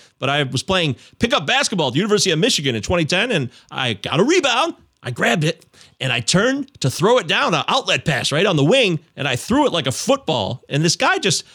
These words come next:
stopped me from behind immediately, like, stopped my emotion dead on, and I just tore it up. It was awful. It was, I screamed and jumped around like, "Ah!" It was terrible, terrible pain. It was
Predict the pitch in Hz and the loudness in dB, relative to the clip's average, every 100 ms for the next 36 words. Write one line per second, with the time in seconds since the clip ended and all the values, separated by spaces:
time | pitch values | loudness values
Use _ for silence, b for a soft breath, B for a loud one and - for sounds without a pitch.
0 | b b - - 494 - 440 - 220 156 | b b -4 2 0 4 2 2 0 0
1 | 247 285 185 180 311 339 165 185 156 151 | 2 2 2 2 2 2 0 0 -2 0
2 | - 240 269 214 196 151 180 233 - 95 | 0 0 0 0 0 2 2 2 -2 -4
3 | 104 - 185 202 220 208 147 135 135 135 | -6 -6 -2 0 2 0 0 0 0 -2
4 | - - - 214 247 117 120 135 - _ | -6 -10 0 4 4 2 -2 -4 -6 _
5 | 170 139 - 202 190 117 120 - B B | -2 -2 0 -2 -2 -2 -2 -4 B B
6 | B - 139 - 311 349 254 185 269 233 | B -4 -2 0 0 0 0 0 0 0
7 | 233 - 571 698 679 622 494 320 208 - | 0 0 0 0 0 0 0 0 0 0
8 | 294 247 269 165 98 - 220 254 165 - | -2 2 2 0 -2 0 0 2 0 0
9 | 180 185 101 - 131 120 | 0 0 -4 -6 -4 -2